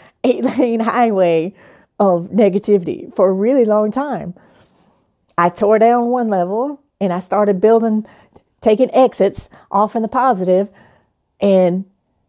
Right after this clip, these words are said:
I would hang out there for a little while. Something would happen, or somebody would say something,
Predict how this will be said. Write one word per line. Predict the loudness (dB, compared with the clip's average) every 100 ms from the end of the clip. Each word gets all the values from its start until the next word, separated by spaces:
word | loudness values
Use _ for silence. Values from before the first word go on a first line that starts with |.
| _ _
I | -2 0
would | -2
hang | 0 0 0
out | 0 2
there | 2 2
for | 0
a | 0
little | 2 0
while. | -2 -2 -2 -2 -4 -16 _ _ _
Something | -2 0 0 -2 -2
would | -2
happen, | 0 -2 0 -2 -2
or | -4
somebody | -4 -2 0 -2
would | -2 -4
say | -2 -2 -2
something, | -2 -2 -2 -2 -2